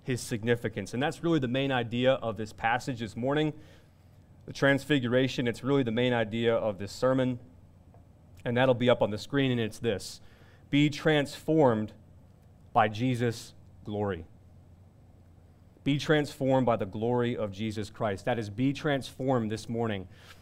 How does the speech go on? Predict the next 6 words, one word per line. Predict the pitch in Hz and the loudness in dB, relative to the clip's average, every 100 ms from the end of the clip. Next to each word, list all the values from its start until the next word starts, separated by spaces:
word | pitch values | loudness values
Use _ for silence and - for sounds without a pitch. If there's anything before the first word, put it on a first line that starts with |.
| - - | -12 2
by | - 110 | 4 4
his | 131 117 | 2 0
identity, | 127 110 120 120 104 92 80 - - - - - - - | -2 0 0 0 -2 -8 -12 -20 -20 -20 -20 -20 -20 0
by | 127 123 | 6 6
his | 123 110 | 4 -4
power, | - - 123 110 | -2 4 4 4